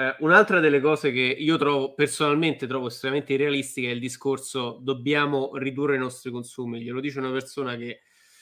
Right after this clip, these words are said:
ricicla quel, tutto quello che può riciclare, ha switchato ad un'alimentazione prevalentemente vegetariana, anche se non sono, non mi definirei ancora completamente vegetariano, perché ancora non ci riesco a rinunciare a tutto. Non ha la macchina, uso solo mezzi pubblici, eccetera, eccetera, eccetera. Però ecco,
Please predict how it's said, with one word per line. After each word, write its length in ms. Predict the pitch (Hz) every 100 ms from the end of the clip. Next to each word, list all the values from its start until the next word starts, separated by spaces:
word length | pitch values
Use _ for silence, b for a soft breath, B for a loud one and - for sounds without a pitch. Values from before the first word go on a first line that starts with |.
| _ _ _
ricicla 400 | 127 127 151 139
quel, 280 | 147 143 _
tutto 220 | 160 156
quello 160 | 147
che 100 | 139
può 120 | 135 143
riciclare, 600 | 131 127 127 123 123 123
ha 100 | 131
switchato 480 | - 139 131 151 143
ad 60 |
un'alimentazione 760 | 143 143 143 139 139 - 147 131
prevalentemente 880 | 156 175 165 151 135 147 147 135 135
vegetariana, 560 | 131 131 131 135 131
anche 220 | 120 123
se 80 | 117
non 120 | 123 120 -
sono, 320 | - 131 127
non 160 | 131 123
mi 80 |
definirei 360 | 127 127 131 135
ancora 260 | 131 131 123
completamente 540 | 120 113 123 127 123
vegetariano, 520 | 117 208 127 127 123
perché 240 | 123 - 117
ancora 220 | - 131
non 100 | 120
ci 160 | - 123
riesco 280 | 123 -
a 20 | 123
rinunciare 380 | 123 - 127
a 40 | 120
tutto. 380 | - 123 - 127 b b b
Non 180 | - 151
ha 60 | 156
la 100 | 147
macchina, 640 | 131 123 - 131 131 131 -
uso 180 | 131 131
solo 180 | 139
mezzi 320 | 139 135 131 127
pubblici, 440 | 131 131 131 127
eccetera, 300 | 123 135 123
eccetera, 300 | 107 131 123
eccetera. 280 | - 120 127
Però 140 | 165
ecco, 320 | 139 - 120